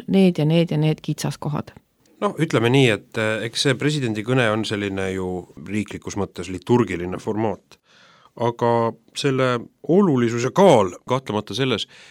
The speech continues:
Speaker 2: et see annab väga suure auditooriumi ühiskonda kõnetada. Ja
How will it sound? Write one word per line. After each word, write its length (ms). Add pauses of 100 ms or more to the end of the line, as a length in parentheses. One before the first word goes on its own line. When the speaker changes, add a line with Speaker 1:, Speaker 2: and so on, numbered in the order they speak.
(120)
Speaker 2:
et 120
see 160
annab 280
väga 200
suure 240
auditooriumi 840 (320)
ühiskonda 1000
kõnetada. 680 (640)
Ja 520